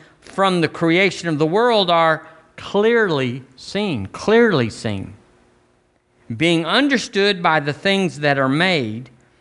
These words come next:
even his eternal power and Godhead," look, look, "so that they are without excuse." And we think, "Well, God, that's not fair." Well, whatever you and I think about it, this is the way it is.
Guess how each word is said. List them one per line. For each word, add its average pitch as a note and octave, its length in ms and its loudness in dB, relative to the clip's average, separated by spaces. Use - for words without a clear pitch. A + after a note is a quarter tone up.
even A3 460 0
his E3+ 280 0
eternal G#3+ 520 0
power D3+ 480 0
and C3 240 -4
Godhead," C3 580 -2
look, E3+ 200 -2
look, E3+ 440 -2
"so - 240 -4
that B2+ 240 -4
they E3+ 200 0
are C3 220 2
without A#2+ 400 -2
excuse." B2 720 -12
And A2 180 -4
we C#3 80 2
think, B2+ 320 -4
"Well, A2 140 -8
God, D#3 260 -2
that's E3+ 240 -4
not C#3 260 -8
fair." F3+ 440 -6
Well, B2+ 340 0
whatever D3 320 -2
you D3 220 -2
and D3+ 100 0
I C#3+ 140 2
think G#3+ 320 -2
about G2+ 300 -4
it, A2 100 -8
this B2+ 240 -6
is B2 120 -14
the C3+ 60 -4
way B2+ 220 2
it A2 80 -2
is. A2+ 480 -6